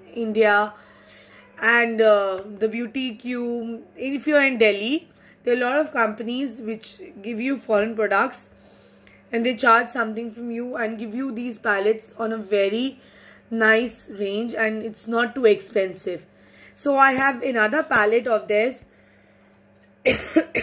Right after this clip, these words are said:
So that's the After Dark Bad Habit.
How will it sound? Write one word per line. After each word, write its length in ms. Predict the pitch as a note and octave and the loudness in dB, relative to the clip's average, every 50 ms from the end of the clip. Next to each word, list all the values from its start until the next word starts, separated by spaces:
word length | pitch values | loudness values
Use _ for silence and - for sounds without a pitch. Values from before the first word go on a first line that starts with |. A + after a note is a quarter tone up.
| - - C#4+ B3+ | 0 0 -2 0
So 220 | A#3+ - C4+ B3+ | 0 0 0 0
that's 380 | A#3+ G#3 A#3 A#3 A3+ G#3+ - - | 4 4 4 4 4 2 -6 -10
the 420 | - C#4 C#4 C4+ C#4 C#4+ C#4+ C#4+ - - | -6 -4 -2 -2 0 -2 -2 -4 -4 0
After 480 | A3+ A3+ A3+ A3+ A3+ - - - - | 2 2 2 2 0 0 2 2 4
Dark 480 | A3 A#3+ A3+ G#3 G#3 A#3+ C#4+ - - - _ _ _ _ _ - - - _ _ | 4 4 4 4 4 4 0 -2 -10 -20 _ _ _ _ _ -20 -20 -20 _ _
Bad 300 | A3+ G#3+ A3+ A3 A3+ G3+ | -4 0 2 4 4 2
Habit. 480 | G#3+ G#3+ G3 F3 F3+ A#3+ D4+ - - | 2 0 0 2 0 0 -2 -2 -10